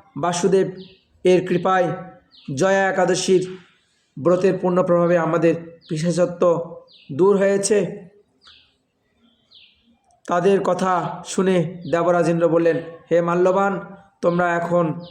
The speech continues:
থেকে আবার অমৃত পান করো এবং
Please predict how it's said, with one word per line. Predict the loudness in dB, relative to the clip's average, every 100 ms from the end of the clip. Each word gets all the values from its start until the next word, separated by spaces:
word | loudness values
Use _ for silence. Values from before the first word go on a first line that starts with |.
| -20 -20 -2
থেকে | 0 2 2 0 -4 -16 -20 _ -6
আবার | -4 -2 -2 -4 -8 -14 -20 _
অমৃত | -2 0 0
পান | 2 0 0
করো | 2 2 0 -6 -14 -2
এবং | 0 2 0 -6